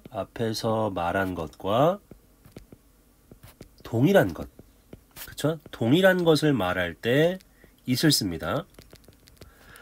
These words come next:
자, 근데 원은 언제 쓸까요? 원. 얘는요, 앞에서 말한 거, 그쵸? 앞에서 말한 것에 대한,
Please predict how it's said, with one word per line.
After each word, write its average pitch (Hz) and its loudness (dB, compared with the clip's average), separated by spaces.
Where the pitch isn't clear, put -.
자, 107 0
근데 175 2
원은 143 6
언제 139 4
쓸까요? 85 -6
원. 80 -8
얘는요, 143 4
앞에서 190 2
말한 110 2
거, 78 -10
그쵸? - -6
앞에서 131 0
말한 120 2
것에 123 2
대한, 95 -2